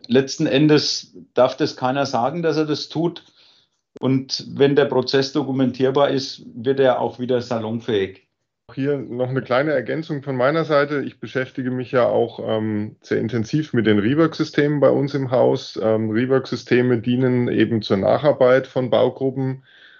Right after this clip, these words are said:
Speaker 2: also auch dort zur Reparatur von Baugruppen, ähnlich wie man den Handlötprozess auch häufig einsetzt. Und hier haben wir in der Vergangenheit auch gesehen, dass die Kunden eine große Zurückhaltung haben,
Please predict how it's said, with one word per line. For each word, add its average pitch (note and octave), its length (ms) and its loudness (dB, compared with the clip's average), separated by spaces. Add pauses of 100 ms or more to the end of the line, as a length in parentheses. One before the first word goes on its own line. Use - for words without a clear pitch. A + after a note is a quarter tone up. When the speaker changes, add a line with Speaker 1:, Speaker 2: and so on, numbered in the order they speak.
(160)
Speaker 2:
also G#2+ 260 0
auch A2+ 240 0
dort A#2+ 300 0
zur - 300 -2
Reparatur A2 840 0
von B2+ 440 -2
Baugruppen, A#2+ 520 2
ähnlich A#2+ 420 -2
wie A#2 100 0
man A#2 500 -2
den G#2 220 2
Handlötprozess A2+ 800 2
auch A#2+ 280 -2
häufig C3+ 320 -2
einsetzt. B2+ 640 -2
Und A2+ 180 -2
hier C3+ 200 4
haben C3 200 2
wir A#2+ 420 4
in A2+ 100 -2
der A2+ 100 2
Vergangenheit A#2 560 0
auch A#2+ 240 0
gesehen, B2+ 400 -4
dass A#2 240 -2
die A2 120 -6
Kunden B2 600 0
eine G#2+ 160 0
große A2+ 380 0
Zurückhaltung C3+ 680 0
haben, A#2+ 520 0